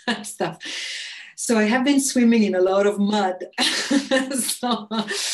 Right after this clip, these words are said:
of my own making. And so, um, so it's such a blessing to be able to celebrate this today and, and to feel home.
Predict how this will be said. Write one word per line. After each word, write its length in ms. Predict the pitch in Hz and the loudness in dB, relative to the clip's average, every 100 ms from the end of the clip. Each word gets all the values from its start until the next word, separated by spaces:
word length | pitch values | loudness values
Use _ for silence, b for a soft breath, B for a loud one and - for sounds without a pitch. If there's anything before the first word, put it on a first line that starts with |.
| B B B | B B B
of 140 | 214 | 2
my 220 | 226 220 | 4 4
own 220 | 233 240 220 | 4 4 6
making. 580 | 208 202 175 180 196 202 | 4 0 -6 -8 -10 -12
And 220 | 190 190 | -12 -12
so, 520 | - 190 185 180 180 185 | -10 -4 -2 -2 -4 -8
um, 560 | 180 175 180 180 175 _ - B B - | -12 -12 -14 -16 -20 _ -16 B B -12
so 120 | 214 | -8
it's 100 | 208 | -6
such 160 | 208 214 | -6 -4
a 80 | |
blessing 480 | 208 175 170 - 175 | -4 -4 -6 -8 -10
to 140 | 165 180 | -10 -12
be 240 | 170 170 | -10 -10
able 240 | 160 160 165 | -10 -12 -14
to 220 | - 170 | -14 -14
celebrate 640 | 165 170 160 156 160 156 | -14 -12 -12 -12 -12 -12
this 220 | 175 165 | -12 -12
today 640 | - 165 160 151 151 151 165 | -10 -10 -10 -10 -12 -14 -16
and, 420 | 156 147 147 147 - _ _ _ _ _ _ _ _ _ _ _ - _ B B B B | -14 -14 -14 -16 -20 _ _ _ _ _ _ _ _ _ _ _ -20 _ B B B B
and 160 | 208 190 | -6 -4
to 100 | 208 | -6
feel 640 | - - 214 208 185 175 - | -8 -6 -2 -2 -2 -6 -8
home. 640 | - 165 175 208 220 - | -10 -8 -6 -6 -6 -8